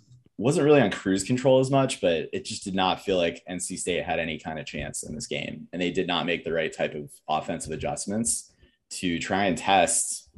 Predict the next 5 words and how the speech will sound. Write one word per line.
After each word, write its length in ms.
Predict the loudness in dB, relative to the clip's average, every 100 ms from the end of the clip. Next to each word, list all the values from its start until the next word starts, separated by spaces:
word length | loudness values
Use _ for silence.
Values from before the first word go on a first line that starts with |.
| -20 -20 -20 -8
Clemson's 600 | -6 -4 -2 -2 -2 -6
y-, 180 | -6 -6 -4
young 260 | 0 0 2
secondary 680 | 4 4 2 -2 -2 -4 -6
or, 400 | -2 -2 -2 -6